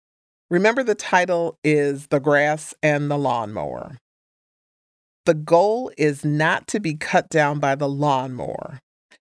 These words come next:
and you have to keep that in the forefront of your mind. As you start the process of figuring out how to break ties, I think it's helpful to figure out where are the holes in your life.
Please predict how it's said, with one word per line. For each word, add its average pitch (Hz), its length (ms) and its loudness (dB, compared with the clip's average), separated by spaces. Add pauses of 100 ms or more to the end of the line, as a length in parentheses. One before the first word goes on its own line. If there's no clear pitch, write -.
(160)
and 160 140 2
you 156 80 0
have 170 400 2
to 226 100 -8
keep 151 320 -8
that 131 260 2
in 135 140 -6
the 123 100 -4 (120)
forefront 151 680 0
of 135 200 -2
your 131 220 0
mind. - 580 -10 (1000)
As 185 180 6
you 196 80 -2
start 214 340 2
the 330 100 -4
process 165 500 2
of 131 120 -2 (100)
figuring 196 440 0
out 156 240 0
how 160 200 2
to 165 80 0
break 147 340 -2
ties, 139 640 -2 (560)
I 240 100 6
think - 200 -2
it's - 140 -2
helpful 151 380 0
to 151 160 -2 (100)
figure 175 340 0
out 139 340 0 (400)
where 208 500 -2
are 170 180 2
the 139 140 -2
holes 147 880 -2
in 147 160 0
your 160 160 -2
life. 196 400 -6